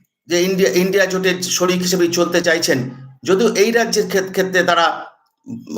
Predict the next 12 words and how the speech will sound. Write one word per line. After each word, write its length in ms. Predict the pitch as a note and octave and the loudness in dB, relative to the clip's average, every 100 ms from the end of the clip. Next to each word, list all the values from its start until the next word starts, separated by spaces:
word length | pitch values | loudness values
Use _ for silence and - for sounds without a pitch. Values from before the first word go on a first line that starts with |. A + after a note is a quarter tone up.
| - - - - | -8 -8 -12 -4
গুরুত্ব 320 | F3+ F#3+ F#3 | 0 0 0
দে-, 240 | D3 C#3+ C#3 | 0 0 0
দেন 180 | E3+ F3+ | 0 2
না। 480 | D3+ A2 - - - - | -2 -4 -10 -18 -20 -8
এটা 200 | F3+ G3+ | -2 0
কিন্তু 260 | F#3+ F3+ F#3 | 0 0 2
প্রমাণ 300 | F3+ G3+ F3 | 4 2 2
হয়েছে 200 | E3+ E3+ | 0 0
যে 100 | D#3+ | 2
অধীর 300 | E3 A#3 A#3 | 2 0 2
চৌধুরীকে, 600 | G#3 F3+ F3 E3+ B2+ - - - _ _ _ _ - | 0 0 -2 0 -2 -4 -16 -20 _ _ _ _ -10
মানে 260 | D3 D#3 | -4 -4